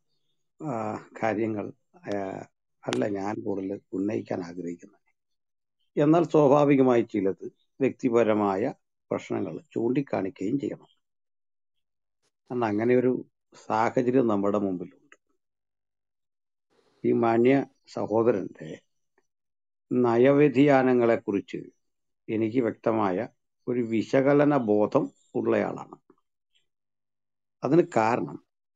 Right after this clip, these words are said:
എനിക്ക് ഇദ്ദേഹത്തെക്കുറിച്ച് കുറെ കാര്യങ്ങൾ പേഴ്സണലി അറിയാം. അയാളുടെ സ്വകാര്യ ജീവിതമൊന്നുമല്ല പറയുന്നത്, അതൊന്നും എൻ്റെ വിഷയമല്ല. നയവ്യതിയാനം, അതായത് ഒരു ചിന്തയിൽ സ്ഥായി ഭാവം പൂണ്ട് നിൽക്കാത്ത അവസ്ഥ.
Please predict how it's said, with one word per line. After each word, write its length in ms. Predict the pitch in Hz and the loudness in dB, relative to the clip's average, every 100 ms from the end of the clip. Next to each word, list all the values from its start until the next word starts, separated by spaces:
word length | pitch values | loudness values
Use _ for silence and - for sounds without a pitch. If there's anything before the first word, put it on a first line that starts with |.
| _ | _
എനിക്ക് 480 | 127 123 139 175 165 - 156 | 0 2 2 2 0 -2 0
ഇദ്ദേഹത്തെക്കുറിച്ച് 840 | 151 156 156 156 - 131 - - - - | 2 4 2 0 0 0 0 -2 -4 -4
കുറെ 260 | 143 143 | 2 2
കാര്യങ്ങൾ 420 | 139 107 95 95 117 110 | 4 2 2 -2 0 2
പേഴ്സണലി 520 | 117 107 131 120 127 | 2 2 -2 0 2
അറിയാം. 300 | 107 - - _ _ | 0 -2 -10 _ _
അയാളുടെ 260 | - 151 180 | -8 -4 -2
സ്വകാര്യ 400 | 170 160 180 180 | 2 4 4 6
ജീവിതമൊന്നുമല്ല 580 | 180 175 156 139 113 107 | 6 6 6 4 2 -2
പറയുന്നത്, 340 | - _ _ _ | -6 _ _ _
അതൊന്നും 320 | - 117 123 | -6 -2 0
എൻ്റെ 220 | 117 131 131 | 0 -2 -2
വിഷയമല്ല. 580 | 117 - 107 95 - _ _ _ _ _ _ _ _ _ _ _ _ _ - | -6 -6 -8 -8 -14 _ _ _ _ _ _ _ _ _ _ _ _ _ -4
നയവ്യതിയാനം, 880 | 131 123 120 151 160 110 113 80 - _ _ _ - | 0 2 4 4 4 4 2 0 -10 _ _ _ -8
അതായത് 460 | 147 120 113 277 - _ _ _ _ _ _ _ _ _ _ | -4 -2 -2 -4 -10 _ _ _ _ _ _ _ _ _ _
ഒരു 380 | 190 170 220 - _ - | 0 2 2 0 _ 0
ചിന്തയിൽ 400 | 160 151 135 135 | 2 4 4 4
സ്ഥായി 840 | 135 - 123 120 139 139 147 294 269 | 0 0 0 4 6 6 4 -2 -4
ഭാവം 420 | 120 127 131 131 | 0 2 4 2
പൂണ്ട് 360 | 107 104 139 123 | 2 2 2 2
നിൽക്കാത്ത 640 | 107 104 - 110 - 160 - _ | 0 0 -2 -2 -2 -8 -10 _
അവസ്ഥ. 360 | 139 117 - | -4 -2 -4